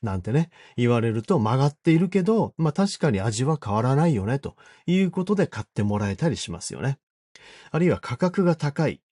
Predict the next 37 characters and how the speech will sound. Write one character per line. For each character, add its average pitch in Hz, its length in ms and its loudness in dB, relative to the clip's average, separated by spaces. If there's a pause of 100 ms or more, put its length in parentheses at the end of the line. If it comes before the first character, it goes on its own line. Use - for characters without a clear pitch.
(300)
と 147 120 0
こ 165 120 2
ろ 175 120 4
を、 175 360 2 (200)
ま 110 160 -2
あ、 90 200 -6
逆 139 320 -2
手 143 120 2
に 127 120 2
と 127 140 -2
っ - 60 -10
て 92 160 -4
と - 80 -10
言 92 100 -6
い - 40 -6
ま 85 100 -10
す - 100 -14
か 117 80 -6
ね。 151 180 0 (400)
「高 180 320 -2
い 160 120 2
靴 - 300 -4
だ 139 120 2
と 170 240 0
言 113 140 -2
わ 139 100 2
れ 156 100 2
ま 151 140 2
す 131 220 -6
が、 131 240 -4 (400)
点 113 240 -4
々 110 180 0
点」 104 200 -4
み 90 100 -8
た 87 120 -12
い - 60 -14
な。 - 140 -18